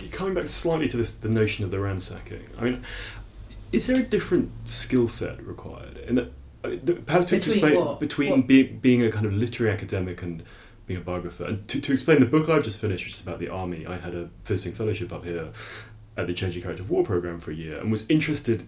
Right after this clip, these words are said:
Speaker 1: you know,
Speaker 2: Oh.
Speaker 1: I, I had come at that from a journalistic background where I was very used to banging on people's doors and, and the sort of hustle piece, which I felt that was a, I didn't, I had never spent time in archives or anything like that, but I knew how to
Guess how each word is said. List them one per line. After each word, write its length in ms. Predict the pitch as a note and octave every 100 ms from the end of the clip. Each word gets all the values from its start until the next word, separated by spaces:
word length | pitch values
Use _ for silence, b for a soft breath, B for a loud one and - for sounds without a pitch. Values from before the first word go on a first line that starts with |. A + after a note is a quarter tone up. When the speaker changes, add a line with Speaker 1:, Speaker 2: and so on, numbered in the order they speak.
| -
Speaker 1:
you 60 | G#2+
know, 100 | A2+
Speaker 2:
Oh. 80 |
Speaker 1:
I, 340 | B2 C3 - C3+
I 160 | D3
had 140 | C#3+ A#2+
come 200 | - A#2+
at 60 |
that 180 | F2+ G2
from 160 | - F#2
a 40 |
journalistic 600 | F2 - F#2 G2 - -
background 500 | - D#2+ E2+ E2 - -
where 280 | F2 F2 B B B B B
I 60 | -
was 80 | F2
very 240 | G#2 F2+
used 220 | F2+ F2 -
to 40 |
banging 300 | E2+ E2+ F2+
on 80 | E2
people's 260 | E2+ E2+ E2
doors 400 | F2+ E2+ E2 E2+
and, 280 | D#2+ D2+ -
and 240 | - -
the 80 | -
sort 140 | C3
of 80 | A2
hustle 500 | - C3 - E3 F3 - -
piece, 480 | - D#3 - - - -
which 380 | A#2 - - -
I 120 | A2+
felt 300 | G#2+ A2+ G#2
that 200 | G2+ F2 B B B B
was 160 | A#2+ G#2+
a, 140 | G#2 - - - -
I 80 | A#2
didn't, 260 | A#2+ G#2+
I 140 | G2 G2+
had 160 | F#2
never 260 | G#2 G2 E2+ -
spent 240 | - F2
time 160 | F2 E2+
in 60 |
archives 440 | F#2+ F#2+ F2 F2 -
or 40 |
anything 160 | F2 F2+
like 80 | -
that, 240 | G2 -
but 80 | -
I 80 | F2+
knew 220 | F#2 F#2
how 100 | E2+
to 120 | E2+